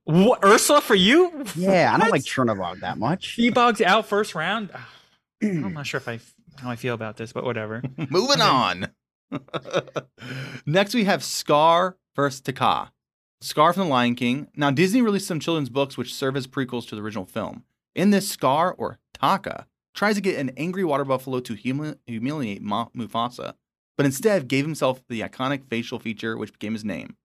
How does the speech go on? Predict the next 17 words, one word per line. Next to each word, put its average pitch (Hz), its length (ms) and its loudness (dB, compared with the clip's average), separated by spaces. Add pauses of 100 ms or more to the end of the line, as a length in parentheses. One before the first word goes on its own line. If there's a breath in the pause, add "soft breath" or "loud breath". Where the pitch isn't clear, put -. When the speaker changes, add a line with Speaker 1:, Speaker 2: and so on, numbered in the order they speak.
(420)
Speaker 3:
Scar 156 300 2
in 135 100 -2
Swahili 117 500 -4 (100)
also 135 220 -2
means 98 320 -8 (240)
to 113 160 -6
wish 123 360 -6
or 117 120 -4
to 104 180 -10
want, 95 400 -6 (300)
you 147 120 0
know, 50 260 -6 (320)
'cause 120 180 -8
he 117 100 -4
wants 104 340 -6
Mufasa's 85 580 -10
life. 90 340 -8